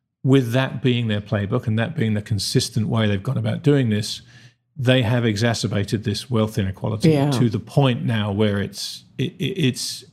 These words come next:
Speaker 2: It's
Speaker 1: it's both
Speaker 2: dangerous.
Speaker 1: unarguable and dangerous, right?
Speaker 2: Yeah.
Speaker 1: It, it, you, you, it's not something that you can talk about in kind of, you know, vague, abstract terms, but not really. You can see it. It, it, it's absolutely a thing.
Speaker 2: Mm-hmm.
Speaker 1: And so if,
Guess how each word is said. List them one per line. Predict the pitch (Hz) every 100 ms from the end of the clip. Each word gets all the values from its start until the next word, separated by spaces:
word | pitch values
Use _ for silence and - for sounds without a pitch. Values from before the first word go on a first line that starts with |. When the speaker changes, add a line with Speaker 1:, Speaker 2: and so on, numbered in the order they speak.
| -
Speaker 2:
It's | 135 -
Speaker 1:
it's |
both | -
Speaker 2:
dangerous. | 135 120 120 127 127 135
Speaker 1:
unarguable | 147 131 143 131 127 110 107
and | 127 123
dangerous, | 117 110 104 113 -
right? | 113 127 -
Speaker 2:
Yeah. | 143 135 -
Speaker 1:
It, | -
it, | 196 156 -
you, | 147 135
you, | 156 135
it's | 151 -
not | 143 143 -
something | 147 127 - 120 117 110 - - _
that | 123
you | - 117
can | 113 110 110 -
talk | - 139 113
about | 117 110 110
in | 131 104 101 - - _ _ _
kind | - 117 104
of, | 95 92 254
you | 147
know, | 107
vague, | 110 117 117
abstract | 110 113 - - 104 -
terms, | 143 120 110 104
but | - 123
not | 123 -
really. | 127 110
You | 139
can | 135 127
see | - 113
it. | - -
It, | 131 143
it, | - -
it's | 147 - -
absolutely | 131 - - 120 113 127
a |
thing. | - - 110 123 -
Speaker 2:
Mm-hmm. | 147 127 135 143 - -
Speaker 1:
And | 131 123
so | 147 131 123 123 - - _ _ _ _
if, | 147 135